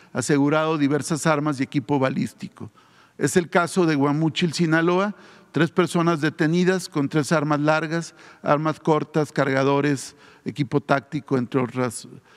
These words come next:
eh, elementos. El caso de Tijuana, una persona detenida con ciento noventa y siete kilos de metanfetamina.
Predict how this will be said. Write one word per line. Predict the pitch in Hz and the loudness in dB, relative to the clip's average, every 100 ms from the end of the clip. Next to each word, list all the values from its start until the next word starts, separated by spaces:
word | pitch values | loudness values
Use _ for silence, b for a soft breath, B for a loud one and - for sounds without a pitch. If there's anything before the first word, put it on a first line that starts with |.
| b _ | b _
eh, | 117 113 - | -4 -4 -2
elementos. | 127 131 165 165 - 180 - - | 0 2 2 0 0 -2 -2 -6
El | 123 | -2
caso | 156 147 165 | -2 -2 0
de | 147 | -2
Tijuana, | 117 147 170 170 165 180 185 b b b - | -2 -2 0 0 0 -6 -8 b b b -6
una | 143 151 | 0 2
persona | - 135 160 156 | 2 -2 0 2
detenida | 147 123 143 151 160 | 0 0 0 2 2
con | 160 139 120 | 0 -4 -2
ciento | 156 131 156 | -2 0 0
noventa | 139 131 127 | 0 0 -2
y | 123 | -2
siete | 156 120 147 | -4 -4 -4
kilos | - 151 147 135 - B B _ | -2 0 0 -2 -12 B B _
de | 131 | -2
metanfetamina. | 135 123 135 123 139 147 143 175 175 185 - | 0 0 -4 -2 -4 -2 0 0 0 0 -4